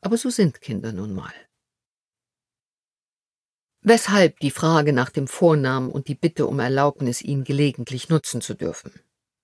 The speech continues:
Das hat etwas damit zu tun, dass etliche meiner Klienten dazu neigen, bei Stress zu dissoziieren, also in Trance-Zustände zu verfallen.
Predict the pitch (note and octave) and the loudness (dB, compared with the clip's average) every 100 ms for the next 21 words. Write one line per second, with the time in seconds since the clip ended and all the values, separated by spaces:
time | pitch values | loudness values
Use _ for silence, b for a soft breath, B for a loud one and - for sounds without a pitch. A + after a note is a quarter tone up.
0 | _ b b b b b _ _ _ _ | _ b b b b b _ _ _ _
1 | F3+ G3 A#3 - G3+ G3 F3+ G3 G#3+ F#3+ | 2 4 2 0 0 0 2 2 4 2
2 | - D3 - F3 G#3+ G#3 E3+ - - F#3 | 0 -8 -2 0 2 2 0 -2 -4 -2
3 | G3 A3 G#3+ G#3+ F#3 F3 D#3+ - D3 D#3 | -2 -4 -2 2 4 2 2 0 2 2
4 | F#3+ G3 E3+ - D#3 C#3 C#3+ E3 F3+ D3+ | 0 0 0 -2 -2 0 0 0 -2 -2
5 | C#3 - - E3+ - - E3+ - D#3+ D#3+ | -4 -4 -2 -2 -2 -4 -4 -4 -4 -4
6 | D3+ - - F3+ F#3 D3+ B2+ - C3 C3 | -4 -8 -4 2 4 4 0 -2 -4 -4
7 | B2+ - C3 - F3+ F#3 D#3+ - - E3 | -4 -4 -6 -4 0 2 2 -4 -4 -2
8 | C#3+ - C3+ A#2+ A#2+ - A2+ A#2+ - B2 | 0 0 -2 -2 -4 -6 -8 -8 -2 -2
9 | G#2+ E2 | -2 -8